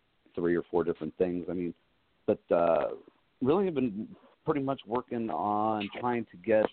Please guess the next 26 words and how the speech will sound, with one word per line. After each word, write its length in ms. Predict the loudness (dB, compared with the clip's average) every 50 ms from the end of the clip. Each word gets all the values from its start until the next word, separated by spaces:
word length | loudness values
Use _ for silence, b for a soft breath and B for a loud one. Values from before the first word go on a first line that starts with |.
| -2 0 0
uh, 280 | 2 2 2 0 0 -4 -6 -10 -10
this 100 | -10 -10 _ _ _ -20 _ _ _ _ -20 -20 _ _ 0
film 240 | 2 2 4 2 2
made 180 | 2 0 0 0
that 120 | 2 0
I've 100 | 0 0
been 140 | -2 -6 -4
trying 200 | -2 -2 -2 -2
to 40 | -2
get 140 | -4 -6 -4
made 220 | -2 -2 -2 -2 -4
since 140 | -8 -10 -10 -12
<laughs> 100 | -12 -8
two 80 | -8 -6
thousand 460 | -2 0 0 0 0 -2 -6 -8 -10 B B B B B B B B B B _
thirteen. 1040 | 2 4 4 4 4 2 0 2 2 0 0 0 -2 -2 0 0 2 2 0 -2 -2 -6 -10 _ _ _ _ _ _ _ _ _ -20 -20 -20 -20 -20 -18 -2 0
But, 260 | 0 0 0 2 2
uh, 600 | 4 6 6 6 4 4 2 2 0 0 -4 -6 -8 -12 _ _ _ _ _ _ _ _ _ _ _ _ -14
yeah, 260 | -4 -2 0 2 2 2 0
I've 80 | 0
been, 300 | -2 -2 0 0 0 -2 -2
it's 140 | -4 -6 -8 -10 _ 0
called 220 | 2 2 2 2
The 60 | -2
Crocodile 720 | -6 0 0 0 0 0 -6 -6 -2 0 0 0 0 -2 -4 -8 _ _
Chronicles 640 | -10 -2 0 0 0 0 -2 -6 -6 -6 -6 -6